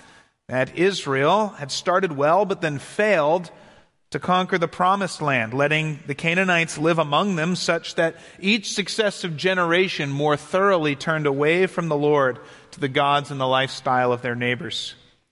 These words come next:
Chapters three through sixteen then highlighted God's gracious salvation as he repeatedly saved his people and preserved his promises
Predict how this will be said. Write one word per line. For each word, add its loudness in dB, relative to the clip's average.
Chapters 0
three 2
through -4
sixteen -2
then 2
highlighted 2
God's 2
gracious 0
salvation 0
as -2
he 0
repeatedly 0
saved 0
his -6
people 0
and -4
preserved 0
his -4
promises -2